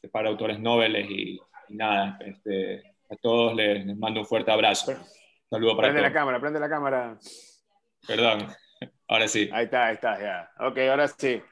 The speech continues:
Speaker 2: Bueno, por, de parte de nosotros agradecemos mucho a los organizadores de la Feria Internacional del Libro de Quito dos mil veinte en su form-, en su formato y versión virtual por haber, eh, dado este espacio y este tiempo a las publicaciones que estamos haciendo aquí en Guayaquil, no solamente de Monocomic, sino de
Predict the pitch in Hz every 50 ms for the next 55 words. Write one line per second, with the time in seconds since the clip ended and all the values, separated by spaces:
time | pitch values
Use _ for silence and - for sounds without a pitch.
0 | _ - - _ _ _ - - 165 175 185 180 170 156 117 156 160 160 165 156
1 | 165 160 165 196 208 208 220 220 214 202 196 - 185 196 202 190 208 220 220 208
2 | 180 - 151 143 143 139 139 139 131 160 165 170 180 170 170 170 175 190 190 185
3 | - 190 190 180 180 - 160 160 170 175 175 175 170 160 160 151 143 143 127 131
4 | 135 139 143 151 151 151 143 139 120 - 131 135 139 143 131 135 131 127 - -
5 | 127 123 123 131 131 127 127 131 131 131 127 127 127 - 131 131 123 - 135 131
6 | 131 120 123 127 123 123 131 135 135 143 139 127 - 131 127 120 117 120 117 117
7 | - - 120 120 123 120 - 135 139 135 - 127 123 120 123 147 170 170 156 131
8 | 120 107 - 165 165 139 120 107 - 165 170 170 190 214 - - - - - -
9 | _ - - 156 170 175 175 165 156 147 147 156 156 160 160 160 160 - - 135
10 | 135 131 131 139 143 151 156 156 151 156 - - 135 123 - - 139 _ - 165
11 | 160 151 135 151 147 135 143 143 131 151 147 147 147 147 151 147 - - 151 151
12 | 156 156 151 - 143 135 123 - 127 120 120 113 123 113 - 135 135 135 139 135
13 | 139 135 139 - - - 151 143 127 - 135 135 131 123 120 131 123 123 120 135
14 | 131 127 127 117 113 - 139 139 139 139 135 131 127 - 131 131 131 131 135 127
15 | 131 127 123 120 120 117 - 139 143 147 - - 117 113 117 117 117 101